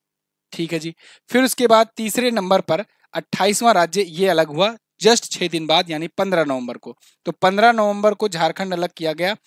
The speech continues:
ये पन्द्रह नवंबर को क्यों? क्योंकि पन्द्रह नवंबर को भगवान बिरसा मुंडा, जो कि आदिवासियों के भगवान माने जाते हैं, उनकी जयंती होती है, तो इन्होंने कहा हम पन्द्रह नवंबर को अलग करेंगे। तो बिहार से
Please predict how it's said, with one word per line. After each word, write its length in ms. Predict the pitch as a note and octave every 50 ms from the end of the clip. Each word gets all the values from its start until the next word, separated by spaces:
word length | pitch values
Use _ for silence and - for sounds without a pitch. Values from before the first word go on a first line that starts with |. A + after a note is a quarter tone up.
| - _ _ _ -
ये 120 | E3 F3+ F#3+
पन्द्रह 380 | - - E3 E3 F3 F#3+ G#3+
नवंबर 340 | G#3+ G#3 G3 F#3+ G#3 A3 A3+
को 140 | - - G3+
क्यों? 240 | - - G#3 B3 D4 - - - _ _
क्योंकि 180 | - F3+ F#3 G#3+
पन्द्रह 420 | - - F#3 F#3 G3 G#3 A3 A#3
नवंबर 380 | A3 G3+ F3 E3+ F3 F#3+ G3 F#3
को 180 | - - A3+ C#4 - - - _ _ -
भगवान 320 | D3+ D3+ E3+ F3+ F#3 F#3
बिरसा 320 | E3+ F3 F3 E3+ - G#3+ G3
मुंडा, 340 | F#3 E3 D#3+ F3 F3+ A3 - - - _ _
जो 80 | - D3+
कि 100 | D3 E3+
आदिवासियों 500 | D#3+ E3+ F3+ G3 G3+ G#3 G3 - A#3 A3
के 100 | G#3 F#3
भगवान 280 | D#3+ D#3 D3+ D#3 D#3
माने 200 | D3+ D3 D3 D3
जाते 280 | C#3+ D3 C#3+ - - G3+
हैं, 180 | F#3 F#3+ G#3 - - - _ _ _
उनकी 280 | F3 F3 F3 D#3 G3 G3+
जयंती 340 | E3 D3+ C#3 B2+ A#2 - B2+
होती 240 | A#2 A#2 - -
है, 60 | C3+ C#3+
तो 100 | D#3+ E3
इन्होंने 260 | E3 E3 E3 E3+ D#3+
कहा 160 | - D#3+ E3+
हम 140 | D#3 E3+ E3+ -
पन्द्रह 280 | F3 D3+ D#3 D3+ D3 C#3
नवंबर 280 | C3+ C3 B2+ B2+ B2
को 120 | - - B2+
अलग 140 | A#2+ A#2+
करेंगे। 340 | - - B2 A#2 A#2 A#2 A#2+ - _ _ _ _ _
तो 60 | D3+
बिहार 380 | C#3 D3+ D3+ D3+ E3+ E3+ F#3 F#3
से 240 | F3 - G3 A3+